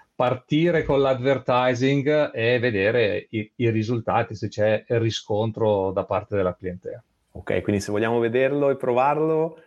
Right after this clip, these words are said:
Speaker 2: si può o ti roviniamo le statistiche? <laughs>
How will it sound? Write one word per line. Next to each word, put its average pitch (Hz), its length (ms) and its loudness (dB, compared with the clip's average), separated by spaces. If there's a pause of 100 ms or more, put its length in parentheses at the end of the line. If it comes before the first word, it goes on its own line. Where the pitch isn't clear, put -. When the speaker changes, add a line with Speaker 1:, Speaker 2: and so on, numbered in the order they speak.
(280)
Speaker 2:
si - 180 -16
può 143 260 0
o 139 160 -2
ti 113 420 -4
roviniamo 110 400 -4
le 107 80 -2
statistiche? 104 920 -2 (200)
<laughs> - 280 -10